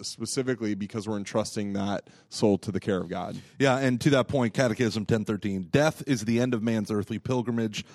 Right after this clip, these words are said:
Speaker 2: of the time of grace and mercy which God offers him to work out his earthly life in keeping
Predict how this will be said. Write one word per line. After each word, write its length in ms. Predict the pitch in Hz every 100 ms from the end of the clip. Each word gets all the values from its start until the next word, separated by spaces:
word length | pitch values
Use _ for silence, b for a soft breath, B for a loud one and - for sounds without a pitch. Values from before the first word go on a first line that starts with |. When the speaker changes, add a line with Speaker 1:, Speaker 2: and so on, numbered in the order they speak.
| B B -
Speaker 2:
of 180 | 127
the 100 | 104
time 380 | 117 - 139 139
of 120 | 123
grace 320 | 92 123 123 -
and 100 | 110
mercy 340 | 110 104 117
which 220 | 104 101
God 220 | - 107 104
offers 360 | 104 104 101
him 140 | 107 95
to 60 |
work 240 | 92 104 107
out 140 | 101
his 140 | 92 -
earthly 320 | 117 107 110
life 240 | 101 101 104
in 100 | 101
keeping 500 | - 196 170 147